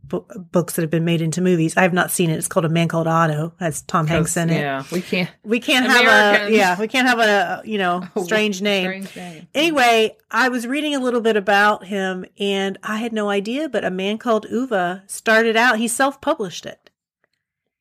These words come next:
Speaker 1: And it is now, like, I mean, it's been on the bestseller list for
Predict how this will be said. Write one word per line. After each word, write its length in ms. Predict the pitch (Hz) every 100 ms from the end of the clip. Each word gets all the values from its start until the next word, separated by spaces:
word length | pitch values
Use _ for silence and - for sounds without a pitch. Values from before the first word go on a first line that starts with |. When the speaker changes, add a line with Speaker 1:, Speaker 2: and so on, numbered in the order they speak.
| _ -
Speaker 1:
And 720 | 220 226 226 220 220 214 196 - _ _ _
it 120 | 202
is 120 | 202
now, 320 | 196 190 190 180
like, 420 | 170 156 _ _ _ _ _ _
I 100 | -
mean, 300 | 165 156 147 - _ _ _ _ _ _ _ _ _ _
it's 160 | 196 -
been 140 | 220
on 80 | 180
the 60 |
bestseller 460 | 165 160 - 151 151
list 220 | 165 -
for 100 | -